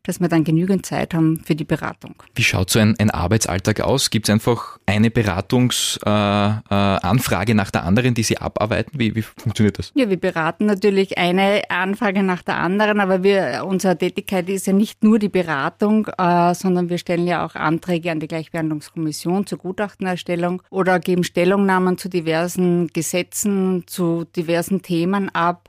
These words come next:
Speaker 1: Äh, ja, unsere Arbeit ist ja vielfältig.
Speaker 2: Das heißt, wenn sowohl der Betroffene oder die Betroffene und Sie dann der Meinung sind, da passt was nicht vom Gesetz her, da gibt's wirklich eine Ungleichbehandlung, gehen Sie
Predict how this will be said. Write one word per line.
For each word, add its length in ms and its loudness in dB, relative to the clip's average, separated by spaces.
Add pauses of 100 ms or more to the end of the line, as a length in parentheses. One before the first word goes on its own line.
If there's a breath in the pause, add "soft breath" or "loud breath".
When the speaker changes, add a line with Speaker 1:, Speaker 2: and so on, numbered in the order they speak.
Speaker 1:
Äh, 460 0
ja, 140 2
unsere 380 -2
Arbeit 260 -2
ist 160 -4
ja 60 0
vielfältig. 760 -6 (140)
Speaker 2:
Das 180 0
heißt, 480 -2
wenn 640 4
sowohl 320 2
der 220 0
Betroffene 400 0
oder 120 2
die 120 -6
Betroffene 540 2
und 100 2
Sie 340 2 (380 loud breath)
dann 460 4
der 100 2
Meinung 280 4
sind, 260 0
da 80 0
passt 340 -2
was 140 0
nicht 140 0
vom 120 0
Gesetz 320 0
her, 80 2
da 60 2
gibt's 240 -2
wirklich 260 0
eine 160 4
Ungleichbehandlung, 880 2 (400 loud breath)
gehen 240 2
Sie 560 2